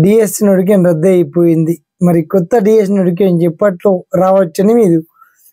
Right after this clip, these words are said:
టెన్షన్ పడవచ్చు. ఓకే, ఏ మాత్రం టెన్షన్ పడకండి. ఓకే, అతి త్వరలో upcoming soon three four డేస్లో మనకు కొత్త డిఎస్సి నోటిఫికేషన్ రాబోతుంది. అది కూడా ట్వంటీ వన్ థౌజండ్, ఒకటి కాదు, రెండు కాదు,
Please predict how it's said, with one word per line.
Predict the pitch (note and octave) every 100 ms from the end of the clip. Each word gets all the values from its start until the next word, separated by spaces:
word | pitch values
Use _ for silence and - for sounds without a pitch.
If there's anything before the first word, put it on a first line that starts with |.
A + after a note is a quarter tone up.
| _ _ -
టెన్షన్ | G3+ F3 G3+ F3+
పడవచ్చు. | D#3+ C#3+ -
ఓకే, | E3+ E3+ B3+ B3+ - _ _ _ F#3
ఏ | G3
మాత్రం | G#3+ G3+ G3+ A3 G3+
టెన్షన్ | F3+ E3+ F3
పడకండి. | E3+ E3+ D#3+ D#3+ F#3+
ఓకే, | F3 F#3 A#3+ - _ _ _ _ -
అతి | F#3+ F3 A#3+
త్వరలో | F#3+ G#3 F#3+ F#3 - _ -
upcoming | G3 F3+ G#3+ G#3+ G#3 -
soon | A3 G#3+ - _ -
three | - G#3 A3+
four | - A#3 F#3+
డేస్లో | F#3+ F3 A#3+
మనకు | A#3+ G#3+
కొత్త | G#3 F#3+ E3
డిఎస్సి | F#3+ F#3+ F3 E3+
నోటిఫికేషన్ | E3+ D#3 E3 F3+ F#3+
రాబోతుంది. | E3+ D#3 D#3+ D3+ G3+ B3+ _ -
అది | F3 G3
కూడా | - F#3 G3 C4 _ _ _ _ _ _ _ _ _ _ _
ట్వంటీ | A3 A3 G#3+ D4
వన్ | C4 C4 A3+
థౌజండ్, | G#3 G3+ G3 F#3 C3 - _ _ _ -
ఒకటి | F#3 E3+ A3 G#3+
కాదు, | G#3 F#3+ F#3+
రెండు | F3 E3+
కాదు, | D#3+ E3+ F3+